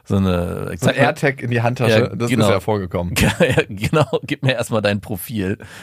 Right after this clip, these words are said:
Speaker 1: Ich muss erstmal abchecken, bevor ich
Speaker 2: Ich
Speaker 1: dich
Speaker 2: würd dich
Speaker 1: kennenlerne.
Speaker 2: gern digital wegswipen.
Speaker 1: Eigentlich würde ich dich erst gerne digital kennenlernen mit all dem, was du,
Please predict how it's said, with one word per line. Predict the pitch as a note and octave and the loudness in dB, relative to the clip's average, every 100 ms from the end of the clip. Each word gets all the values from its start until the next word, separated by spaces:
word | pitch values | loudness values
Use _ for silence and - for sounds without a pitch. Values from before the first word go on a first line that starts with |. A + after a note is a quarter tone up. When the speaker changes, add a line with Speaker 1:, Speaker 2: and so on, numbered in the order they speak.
| - | -16
Speaker 1:
Ich | - | -6
muss | A2+ A2 | -4 -2
erstmal | F#2+ G2 | -4 -4
abchecken, | - - F#2+ F2 G2+ | -6 -4 -4 -2 -4
bevor | F2 E2 F2+ | -4 -4 -4
ich | F2 | -4
Speaker 2:
Ich | |
Speaker 1:
dich | E2 | 2
Speaker 2:
würd | C3 | 4
dich | G2 | 4
Speaker 1:
kennenlerne. | F#2 B2+ B2 | 4 2 0
Speaker 2:
gern | B2 | -2
digital | A#2+ - A2 | -2 0 0
wegswipen. | A2 G#2+ - G#2+ G2+ G#2 | 0 -4 -4 -4 -4 -2
Speaker 1:
Eigentlich | G#2+ A#3+ C4 | -2 0 -2
würde | A3 F3+ | -2 -4
ich | |
dich | E3 C3+ _ | -4 -8 _
erst | B2+ F#3 - | -2 -2 -2
gerne | - C#3 C3 | -2 0 0
digital | A#2+ A#2 G#2 C3+ B2 | -2 -4 -4 -4 -4
kennenlernen | A2 D#3 F3 C3+ A2 A2+ | -4 -4 -2 0 0 0
mit | G2+ | -2
all | G2+ A2 | -2 -2
dem, | G#2 A2 G#2 | 0 0 0
was | F#2+ | -2
du, | - G2+ | -6 -6